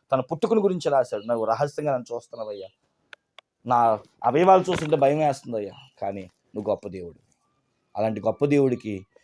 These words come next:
మనం రేపొద్దున తీర్పులో నిలబడాల్సి వస్తే, నీ దేహమునకు సంబంధించిన వాటిని లెక్క అప్పగించాల్సి వస్తే,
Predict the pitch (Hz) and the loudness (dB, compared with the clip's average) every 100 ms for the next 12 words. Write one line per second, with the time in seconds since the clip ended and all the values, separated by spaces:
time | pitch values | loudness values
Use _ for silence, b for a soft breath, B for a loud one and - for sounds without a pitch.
0 | b 113 117 113 110 110 120 - 160 160 | b 0 2 0 -2 -4 -4 0 0 2
1 | 170 143 127 127 120 113 104 120 98 95 | 0 0 2 2 0 -2 -8 -10 -12 -14
2 | _ _ 104 113 90 123 143 143 123 123 | _ _ -6 -6 0 0 0 -2 -4 -6
3 | 120 120 113 113 107 - 101 107 113 101 | -6 -6 -8 -6 -6 -6 -8 -6 -6 -6
4 | 110 110 110 104 101 - 98 | -8 -6 -6 -6 -10 -10 -14